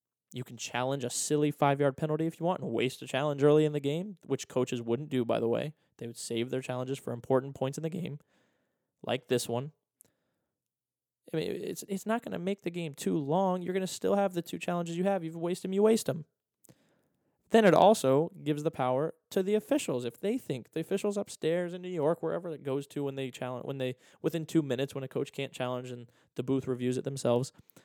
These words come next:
it gives them the power to be able to say, "Hold up." Instead of calling the coach after the game,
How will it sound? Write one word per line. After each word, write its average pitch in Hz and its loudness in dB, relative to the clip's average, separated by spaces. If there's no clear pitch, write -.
it 180 2
gives 208 4
them 240 2
the 233 2
power 185 4
to 185 2
be 190 0
able 185 0
to 190 0
say, 185 2
"Hold 180 6
up." 135 4
Instead 147 0
of 127 -2
calling 135 10
the 120 2
coach 120 0
after 131 -2
the 117 -2
game, 131 -6